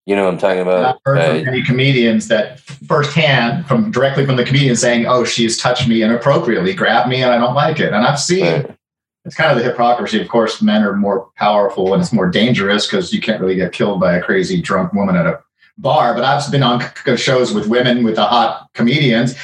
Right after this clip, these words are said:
Speaker 2: and I watch these drunk women, and I think that's just that 'cause they bought a ticket, they're grabbing the guy's asses, they're grabbing the guy's bicep, and they're just taking a picture. The guys are like, "Whoa." And
Speaker 1: Right,
Speaker 2: that stuff
Speaker 1: right,
Speaker 2: happens
Speaker 1: right.
Speaker 2: all the time.
Speaker 1: There is a double, there is a double standard, and I've heard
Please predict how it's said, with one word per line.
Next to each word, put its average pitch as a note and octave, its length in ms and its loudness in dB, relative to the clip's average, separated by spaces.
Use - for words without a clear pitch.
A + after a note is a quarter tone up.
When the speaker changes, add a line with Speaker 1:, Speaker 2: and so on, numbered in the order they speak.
Speaker 2:
and C3 140 0
I - 20 0
watch C3 200 0
these B2+ 180 -2
drunk C3+ 240 2
women, D3 180 2
and B2 100 2
I A2+ 40 -2
think B2 120 0
that's A#2 320 0
just - 200 0
that A#2 200 -2
'cause A#2 140 -2
they A2+ 100 2
bought A#2+ 200 2
a - 20 -8
ticket, D3 300 0
they're A#2+ 100 2
grabbing C3 320 2
the B2 80 0
guy's - 240 0
asses, C#3 580 0
they're B2+ 120 -2
grabbing A#2+ 240 2
the A#2 80 2
guy's - 240 0
bicep, C#3 420 0
and D#3 80 -2
they're F#3+ 80 2
just - 160 0
taking C#3+ 200 0
a - 20 0
picture. D#3+ 240 0
The A#2+ 100 0
guys E3+ 240 2
are C#3+ 60 0
like, C3 200 0
"Whoa." - 580 0
And - 100 -4
Speaker 1:
Right, G2 300 0
Speaker 2:
that - 80 -8
stuff F#2 120 2
Speaker 1:
right, E2+ 80 -2
Speaker 2:
happens F2+ 260 0
Speaker 1:
right. G#2+ 100 0
Speaker 2:
all D3 200 2
the C#3 100 2
time. A2+ 520 0
Speaker 1:
There B2+ 120 2
is D3+ 160 0
a D3 60 0
double, A2 360 -2
there A2+ 160 0
is C3+ 140 0
a A2+ 100 -4
double F#2+ 300 0
standard, E2+ 560 -2
and F#2+ 500 -2
I've - 240 0
heard G#2 320 -2